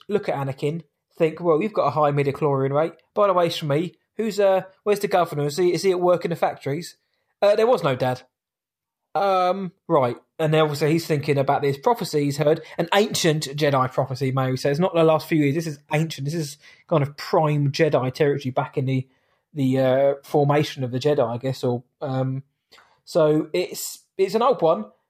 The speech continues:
but, um, it checks out clearly. But everything you,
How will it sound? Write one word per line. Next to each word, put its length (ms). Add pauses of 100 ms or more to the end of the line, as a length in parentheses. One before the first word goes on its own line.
(140)
but, 220
um, 300
it 100
checks 280
out 180
clearly. 280
But 300 (520)
everything 400
you, 220